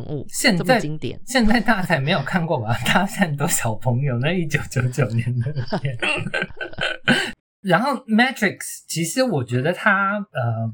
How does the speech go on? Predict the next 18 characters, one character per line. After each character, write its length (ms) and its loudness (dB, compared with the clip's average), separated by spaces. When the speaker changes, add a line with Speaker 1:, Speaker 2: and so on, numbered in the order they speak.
Speaker 2:
不 240 0
是 360 -2
这 260 0
么， 220 -2
呃， 840 -6
好， 280 0
我 160 0
觉 160 0
得 100 4
Lucy 500 -2
其 240 -2
实 80 -2
是 180 -2
比 220 -6
较 400 2
有 180 -2
佛 320 -4
学 220 -4